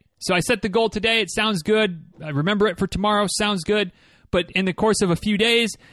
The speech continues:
you know, life happens. I got something with, with the family. I got something with one of my athletes. I got something with the podcast. I got, I got something.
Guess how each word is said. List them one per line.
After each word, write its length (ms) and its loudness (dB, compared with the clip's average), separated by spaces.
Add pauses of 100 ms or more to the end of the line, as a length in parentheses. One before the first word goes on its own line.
you 120 0
know, 120 2
life 280 2
happens. 500 2
I 60 0
got 180 -2
something 320 -2
with, 260 -2
with 260 -4
the 80 -4
family. 380 2
I 60 2
got 140 -4
something 280 -4
with 200 -2
one 80 0
of 60 -2
my 100 0
athletes. 500 -2
I 40 0
got 140 -2
something 280 -2
with 100 -4
the 60 -16
podcast. 580 0
I 40 0
got, 100 0 (100)
I 60 0
got 180 0
something. 340 0